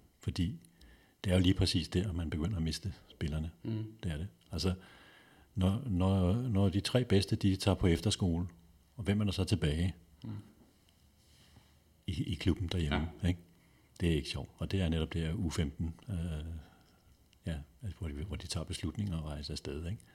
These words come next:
Speaker 1: Og så går holdet i opløsning hjemme, hvor, hvor de kommer fra.
Speaker 2: For jeg ved jo, altså, Nikolaj Krikau har jo det, det synspunkt, at det er ærgerligt, lidt ud fra det, du var inde på, det der med, at vi skal lære dem at vinde. Øh, vi skal
Speaker 1: Mm.
Speaker 2: lære dem at præstere, også under,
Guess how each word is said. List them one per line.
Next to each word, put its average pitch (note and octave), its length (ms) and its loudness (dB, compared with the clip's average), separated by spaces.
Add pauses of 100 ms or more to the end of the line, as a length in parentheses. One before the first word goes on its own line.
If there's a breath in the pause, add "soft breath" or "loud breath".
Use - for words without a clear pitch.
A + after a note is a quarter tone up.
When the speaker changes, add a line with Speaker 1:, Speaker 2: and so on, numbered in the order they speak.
(320 soft breath)
Speaker 1:
Og G#2 100 -6
så F2+ 100 0
går D#2+ 120 -2
holdet E2+ 440 -4
i - 20 -2
opløsning E2 540 -2
hjemme, D#2 220 -4
hvor, F2+ 200 -6
hvor E2 280 -8
de E2+ 120 -8
kommer - 260 -8
fra. G#2 220 -12 (920 soft breath)
Speaker 2:
For A2 100 0
jeg G#2 100 6
ved C#3 100 4
jo, C#3+ 60 4
altså, G#2 280 0
Nikolaj G2 300 4
Krikau C#3 300 2
har G2 200 4
jo F#2 80 -2
det, F2+ 340 -4
det F#2+ 100 -4
synspunkt, - 440 -8
at F2 140 -10
det E2+ 180 -4 (600 loud breath)
er G2+ 160 -2
ærgerligt, C3 320 0 (360)
lidt C#3 220 -2
ud C3 140 -2
fra A#2+ 120 0
det, A2 140 0
du A2 80 -2
var A2 60 2
inde G#2 160 4
på, A2 80 2
det G#2+ 140 -2
der A2 60 -2
med, G#2 100 0
at G2+ 120 -2
vi G2+ 40 -2
skal G2 200 -2
lære F#2+ 320 2
dem A2 120 -2
at D#2+ 140 -8
vinde. E2+ 340 -4 (360)
Øh, E2 220 -14
vi - 40 -8
skal E2 160 0
Speaker 1:
Mm. D2+ 60 -2
Speaker 2:
lære F#2 180 -4
dem G2+ 100 0
at F#2 140 0
præstere, G#2+ 580 0
også G2 200 -2
under, G2+ 380 -2